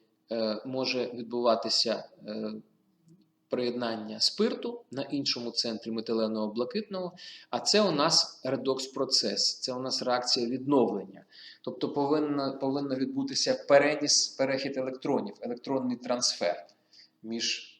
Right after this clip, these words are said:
відновником та окисником. І саме ось кластер ферум три набагато краще виконує роль оцього посередника,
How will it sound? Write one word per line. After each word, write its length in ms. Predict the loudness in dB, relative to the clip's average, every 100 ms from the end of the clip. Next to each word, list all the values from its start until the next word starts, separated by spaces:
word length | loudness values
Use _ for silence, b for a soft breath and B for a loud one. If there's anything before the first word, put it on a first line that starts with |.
| -10
відновником 680 | -6 -2 -2 -2 -6 -8
та 160 | -4 -2
окисником. 800 | -2 -6 -6 -2 -2 -4 -20 -20 _ _ B B B -2
І 40 |
саме 680 | 2 8 8 8 2 2 -6
ось 220 | -2 2 2
кластер 600 | 8 8 10 6 2 -2
ферум 500 | 0 2 2 0 -4
три 360 | -4 -2 -4 -10 _ _ _ _ B B B -20 _ -4
набагато 540 | 2 4 6 6 4
краще 460 | 4 6 8 4 2
виконує 760 | -4 -6 -2 -2 -2 -2 -2 0
роль 300 | 2 2 0
оцього 420 | -4 -2 0 0
посередника, 920 | 0 0 0 2 2 2 -2 -2 -2